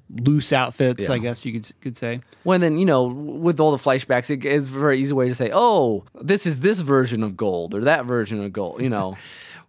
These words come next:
Speaker 1: Yeah, yeah, that, that's true. I mean, I, granted, even, uh, Rumpelstiltskin's outfits, I'd noticed, could vary wildly, and
Speaker 2: Yeah.
Speaker 1: I, I don't know if there was always a rhyme or reason to it, but that's Rumpelstiltskin.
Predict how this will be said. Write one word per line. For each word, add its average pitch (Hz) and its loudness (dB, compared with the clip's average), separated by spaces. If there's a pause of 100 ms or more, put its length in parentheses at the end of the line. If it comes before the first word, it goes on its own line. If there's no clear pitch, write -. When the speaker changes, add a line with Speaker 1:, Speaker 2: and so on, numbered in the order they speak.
Speaker 1:
Yeah, 117 2 (180)
yeah, 262 2
that, 220 0
that's - 0
true. 92 -4
I 117 -2
mean, 147 4 (320)
I, 147 0
granted, 139 0
even, 170 4
uh, 110 2 (320)
Rumpelstiltskin's 131 0
outfits, 107 -2
I'd 113 0
noticed, 113 2
could 101 -4 (320)
vary 117 2
wildly, 110 2
and 101 -2
Speaker 2:
Yeah. 127 2
Speaker 1:
I, 131 0
I - 2
don't 143 4
know 139 4
if 120 0
there 123 2
was 120 2
always 123 2
a 110 0
rhyme 110 0
or - -6
reason 104 -2
to 95 -6
it, 82 -8
but 104 -8
that's 113 -6
Rumpelstiltskin. 107 -6